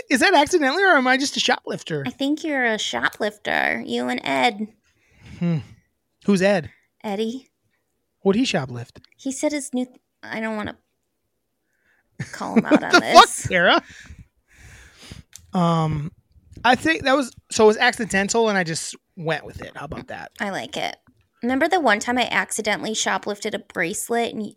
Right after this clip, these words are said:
Speaker 2: you wore it for a <laughs> while?
Speaker 1: Oh, yeah, I love that bracelet. Yeah,
Speaker 2: <laughs> Yeah.
Speaker 1: Tara actually wore a bracelet out of Francesca's.
Speaker 2: Mm-hmm.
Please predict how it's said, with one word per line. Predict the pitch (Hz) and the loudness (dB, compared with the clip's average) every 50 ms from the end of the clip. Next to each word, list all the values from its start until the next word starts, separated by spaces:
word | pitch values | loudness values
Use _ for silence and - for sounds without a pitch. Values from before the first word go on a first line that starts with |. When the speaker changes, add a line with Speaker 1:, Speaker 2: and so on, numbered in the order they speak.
| _ _ | _ _
Speaker 2:
you | - - - 202 202 | -18 -14 -12 -10 -10
wore | 196 208 190 190 190 190 | -8 -6 -4 -4 -4 -4
it | - - | -6 -6
for | - - 220 | -6 -2 0
a | 220 202 | 0 0
<laughs> | |
while? | 202 240 226 226 - - - 262 - - - 277 - - | 0 -2 -2 -4 -6 -8 -8 -8 -8 -8 -8 -8 0 6
Speaker 1:
Oh, | 240 254 294 | 10 12 12
yeah, | 277 254 277 311 | 12 12 10 8
I | 285 | 8
love | 226 226 277 294 | 6 6 4 6
that | - 208 165 - | 4 4 4 4
bracelet. | 180 151 139 - - - | 2 0 -2 -2 -2 0
Yeah, | 170 175 | 2 2
Speaker 2:
<laughs> | |
Yeah. | 165 | 2
Speaker 1:
Tara | - 180 185 190 190 | 2 4 4 4 4
actually | 196 - - 220 | 4 2 2 2
wore | 208 196 196 185 | 4 6 6 4
a | 180 | 4
bracelet | 156 143 156 160 165 - 180 170 | 4 2 2 2 2 2 0 2
out | 160 156 151 | 2 2 2
of | 156 147 143 139 139 | 0 -2 -4 -6 -10
Francesca's. | - - 160 147 - - 156 147 - - - - 233 233 226 220 220 | -10 -8 -8 -6 -4 -4 -4 -4 -4 -4 -4 -4 -2 -2 -4 -4 -6
Speaker 2:
Mm-hmm. | 220 214 214 226 233 | -6 -6 -6 -6 -8